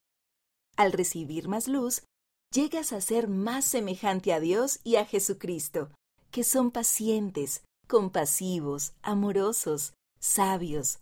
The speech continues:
bondadosos y dispuestos a perdonar. En resumen,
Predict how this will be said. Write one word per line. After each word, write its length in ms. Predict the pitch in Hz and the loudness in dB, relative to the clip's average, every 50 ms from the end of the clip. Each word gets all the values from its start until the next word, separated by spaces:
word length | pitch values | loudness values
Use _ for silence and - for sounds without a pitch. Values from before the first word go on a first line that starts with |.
| - - | -12 -12
bondadosos 1000 | 170 165 208 208 196 190 180 170 160 175 196 220 240 - - 277 277 285 - - - - - _ _ | 2 4 4 4 6 2 0 0 0 2 2 2 2 2 0 0 -2 -2 -4 -8 -12 -20 -20 _ _
y 140 | - 254 233 | 0 0 2
dispuestos 680 | 180 180 165 - - - 190 226 247 247 - - 226 - | 2 0 -4 -6 -6 0 0 0 0 2 2 2 2 2
a 120 | 226 208 202 | 2 0 2
perdonar. 680 | 214 202 175 160 185 180 185 180 156 147 135 - - - - _ _ _ _ _ _ _ _ _ _ _ _ | 0 0 2 2 0 0 2 0 0 0 -2 -6 -14 -20 -20 _ _ _ _ _ _ _ _ _ _ _ _
En 180 | 196 190 180 | 0 0 2
resumen, 680 | 170 175 170 - - - 247 262 262 277 302 311 330 | 2 2 2 2 2 2 2 0 0 -2 -2 -4 -8